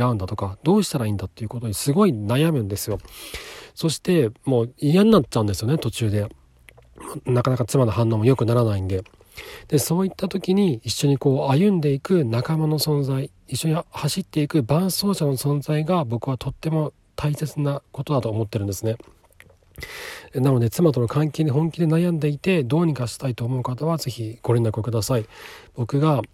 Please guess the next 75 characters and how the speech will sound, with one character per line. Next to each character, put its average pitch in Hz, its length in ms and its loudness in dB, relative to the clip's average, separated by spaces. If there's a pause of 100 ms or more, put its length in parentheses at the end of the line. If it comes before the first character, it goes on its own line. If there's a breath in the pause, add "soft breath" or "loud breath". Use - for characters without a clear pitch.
(160)
あ 135 100 -2
な 135 100 2
た 113 100 0
が 107 140 0
妻 123 180 0
と 110 80 -2
の 104 80 0
関 117 200 -2
係 120 100 -4
を 113 60 -2
改 127 240 -2
善 120 200 -2
で 120 100 -2
き - 140 -8
る 123 100 -4
た 123 140 -6
め 127 140 -2
の 147 240 0 (320 loud breath)
そ - 120 -10
の 120 80 0
真 120 120 2
っ - 100 -6
暗 185 180 0
な 135 100 2
ト 135 120 -2
ン 135 60 2
ネ 139 100 2
ル 139 80 -2
を 139 60 -2
た 143 100 0
っ - 100 -6
た 165 120 -4
一 135 60 -4
人 175 200 0
で 113 240 -2
今 113 160 -2
歩 120 140 2
い 123 60 0
て - 100 -4
る 104 100 -4
状 110 220 -4
態 113 180 -6
だ 117 100 -2
と 107 120 -6
思 110 140 -4
う 110 40 -4
ん - 20 -6
で 104 60 -8
す - 100 -10
け 117 120 -8
ど 123 80 -4
も、 139 160 0 (340 loud breath)
僕 123 240 -4
が 143 100 2
あ 147 60 2
な 165 100 2
た 156 140 -2
の 170 120 2
松 151 280 0
明 117 160 2
と - 180 -10
な 117 100 -2
っ 117 60 -8
て 165 260 0 (500 loud breath)
一 113 100 -6
緒 131 80 0
に 117 60 2
そ 117 100 -2
の 120 100 2
道 120 200 0
を - 20 -12
照 120 100 -2
ら 123 120 0
し - 80 -10
て 127 260 -2